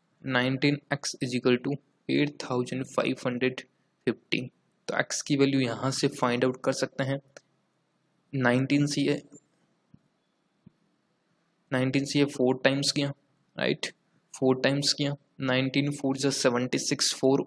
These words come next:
और नाइन, नाइनटीन फ़ाइव जा नाइंटी फ़ाइव, ओके, तो फ़ोर fifty। X की value अपने पास आई फ़ोर फिफ्टी। पूछा किसकी है, पी की।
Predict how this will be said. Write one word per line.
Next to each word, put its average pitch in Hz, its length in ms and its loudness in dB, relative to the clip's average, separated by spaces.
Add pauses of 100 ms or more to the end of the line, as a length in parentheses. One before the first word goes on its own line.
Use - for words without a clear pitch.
और 131 120 6
नाइन, 120 300 0 (440)
नाइनटीन 131 400 0
फ़ाइव 123 300 0
जा 139 200 0 (1300)
नाइंटी 123 400 0
फ़ाइव, - 440 -4
ओके, 165 220 -4 (280)
तो 127 60 -4
फ़ोर 139 360 0
fifty। - 400 -8 (140)
X - 220 0
की 156 160 0
value 143 260 2
अपने 139 180 -4
पास 131 300 -2
आई 135 180 0
फ़ोर 123 380 0
फिफ्टी। - 340 -8 (220)
पूछा 143 280 -2
किसकी 143 400 -4
है, 143 80 -4 (160)
पी 135 100 2 (120)
की। - 120 -10